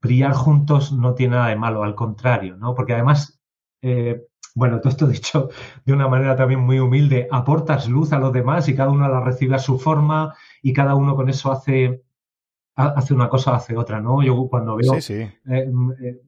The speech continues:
Speaker 1: invitados que tiene Juanjo Vergara o, o José Blas García, que es muy amigo mío y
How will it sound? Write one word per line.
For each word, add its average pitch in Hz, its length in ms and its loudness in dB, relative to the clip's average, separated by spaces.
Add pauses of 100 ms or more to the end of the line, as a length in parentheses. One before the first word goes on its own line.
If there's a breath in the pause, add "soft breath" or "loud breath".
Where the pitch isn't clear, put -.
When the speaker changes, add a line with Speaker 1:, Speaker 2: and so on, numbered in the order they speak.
(160)
Speaker 1:
invitados 135 480 2
que 131 80 2
tiene 131 200 2
Juanjo 123 360 2
Vergara 127 600 2
o, 117 380 -2
o - 40 -4
José 127 280 -2
Blas 117 220 -4
García, 120 340 -2
que 123 60 -2
es 117 60 -2
muy 120 140 0
amigo 113 340 -6
mío 120 260 2
y 120 140 -8